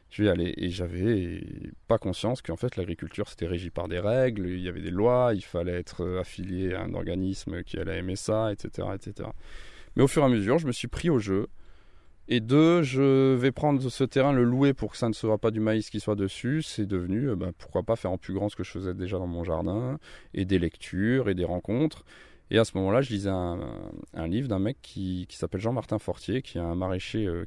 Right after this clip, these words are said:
québécois, et qui a remis au goût du jour, euh, quelque chose qui existe depuis assez longtemps, mais c'est ce qu'on appelle les micro-fermes.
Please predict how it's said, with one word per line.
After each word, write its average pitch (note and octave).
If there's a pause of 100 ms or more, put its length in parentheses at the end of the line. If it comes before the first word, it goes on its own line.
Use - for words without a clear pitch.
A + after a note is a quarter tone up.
(140)
québécois, G#2 (580)
et F#2+
qui -
a G2
remis A#2+
au B2
goût G#2+
du G#2
jour, A#2
euh, - (160)
quelque A#2
chose A#2
qui -
existe G#2
depuis G2
assez A2+
longtemps, G#2+
mais A2
c'est -
ce -
qu'on G2
appelle A2+
les F#2+
micro-fermes. F#2